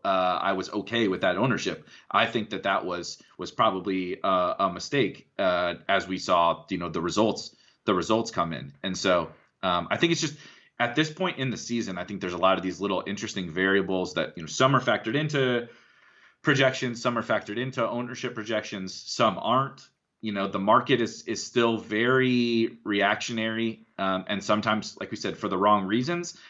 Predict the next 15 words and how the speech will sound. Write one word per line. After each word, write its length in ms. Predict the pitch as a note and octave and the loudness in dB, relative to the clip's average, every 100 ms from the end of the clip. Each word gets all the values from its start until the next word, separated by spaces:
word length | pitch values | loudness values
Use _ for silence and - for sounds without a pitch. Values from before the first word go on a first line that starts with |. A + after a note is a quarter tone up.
| - | -8
and 120 | A2 | 0
sometimes 420 | C3 B2+ B2+ A2 | 2 4 2 0
not 240 | A#2 A2 - | -2 -2 0
doing 300 | G#2+ G#2 G2 | -2 -2 -4
it 200 | F#2 - _ _ _ _ _ _ - | -6 -10 _ _ _ _ _ _ -4
the 100 | A2+ | -4
same, 540 | - A#2+ G2+ E2+ D#2 - _ - | 0 0 0 -2 -10 -18 _ -8
uh, 240 | - G2+ | -2 -2
for 160 | - G#2+ | 2 4
everybody, 460 | G#2+ G#2 - - - | 4 2 -2 -10 -8
right? 360 | - F#2 G#2 - | 0 2 0 0
Mike 220 | F#2+ F#2 | -2 0
Davis 380 | G2+ F#2+ F#2 - | 0 0 -4 -6
versus 580 | F#2 F2+ F#2 E2+ - - | -4 -4 -4 -6 -8 -10
whatever. 540 | F2 F#2 F#2 E2+ E2+ | -6 0 0 0 -4